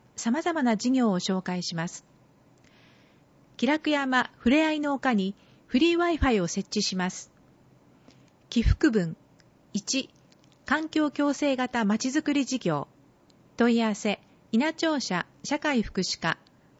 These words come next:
内線四一零零。気楽山ふれあいの丘に、かつての活気とにぎわいを取り戻すためのプロジェクトチーム、気楽山プロジェクト。このプロジェクトの一環として、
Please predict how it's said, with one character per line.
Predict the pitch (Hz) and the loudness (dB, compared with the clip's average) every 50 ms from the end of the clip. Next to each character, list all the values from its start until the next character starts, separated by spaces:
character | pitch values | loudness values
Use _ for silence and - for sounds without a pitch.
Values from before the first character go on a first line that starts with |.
| - - | -4 0
内 | 208 233 247 226 | 0 0 0 0
線 | - - 220 208 196 185 - _ _ _ | -2 -2 -2 -2 -2 -6 -8 _ _ _
四 | - 226 277 311 320 330 | 0 0 2 2 0 -2
一 | 320 - - 190 | -4 -2 -2 0
零 | 180 185 185 180 | 0 0 -2 -2
零。 | 175 170 165 156 - _ _ _ _ _ _ _ _ _ _ _ _ _ _ _ _ _ _ - - - - - _ _ _ _ _ _ _ _ _ _ _ _ _ _ - | -2 -2 -2 -4 -6 _ _ _ _ _ _ _ _ _ _ _ _ _ _ _ _ _ _ -20 -20 -20 -20 -20 _ _ _ _ _ _ _ _ _ _ _ _ _ _ -2
気 | - 240 | 2 2
楽 | 277 320 311 349 | 2 2 2 2
山 | 339 339 320 311 320 269 | 2 2 2 0 -2 0
ふ | 247 269 | 0 2
れ | 277 294 294 | 2 2 2
あ | 285 | 2
い | 285 277 | 0 -2
の | 277 269 | -2 -2
丘 | 254 - 254 220 | -4 -4 -2 -2
に、 | 190 180 175 180 - _ _ _ _ - - _ - | -2 -2 -4 -6 -8 _ _ _ _ -20 -20 _ -4
か | - 320 339 | -2 -2 -2
つ | - - - | -2 -2 -2
て | 277 240 | 0 0
の | 208 196 185 185 - - - _ | 0 0 -2 -4 -8 -12 -18 _
活 | - - 226 220 - - | -4 -2 -2 -2 -4 -10
気 | - - | -18 -6
と | - - 277 - - - _ - | 0 2 2 2 0 -2 _ 4
に | 214 226 | 6 6
ぎ | 247 311 320 | 6 6 4
わ | 330 320 320 | 2 2 2
い | 311 311 | 2 2
を | 311 302 | 0 2
取 | - 285 277 | 0 0 0
り | 302 | 0
戻 | 302 320 311 311 302 | 0 0 0 0 0
す | - - | 0 0
た | 285 262 | 0 2
め | 233 220 | 2 2
の | 196 190 175 | 2 0 2
プ | - 226 | 4 4
ロ | 240 254 | 4 4
ジ | 247 277 | 4 2
ェ | 262 | 0
ク | - - | -2 -2
ト | - 247 240 | -2 -2 -2
チ | - - | 0 0
ー | 233 214 180 | 0 0 0
ム、 | 165 160 151 - - - - _ _ | -2 -4 -6 -8 -14 -20 -20 _ _
気 | - 226 | 2 4
楽 | 226 285 294 - | 4 4 4 2
山 | 302 302 294 285 294 269 | 2 2 2 0 0 0
プ | - 247 | 2 2
ロ | 247 247 | 2 2
ジ | 214 208 | 0 -2
ェ | |
ク | - - | -4 -4
ト。 | - 156 139 - _ _ _ _ _ _ - - _ - _ _ _ _ _ _ _ _ _ | -4 -4 -4 -4 _ _ _ _ _ _ -20 -20 _ -20 _ _ _ _ _ _ _ _ _
こ | - 262 277 | -6 -4 -4
の | 330 359 | -2 -4
プ | - - 339 | -2 0 2
ロ | 339 370 | 4 4
ジ | 349 - 330 | 4 2 0
ェ | |
ク | 320 - | -2 -2
ト | - 233 208 | 0 0 2
の | 208 202 - | 2 2 0
一 | 196 - _ _ | -2 -6 _ _
環 | - 247 247 233 | 0 2 2 2
と | 226 226 | 2 -2
し | 208 - - | -4 -4 -4
て、 | - 202 196 202 | -2 -2 -2 -2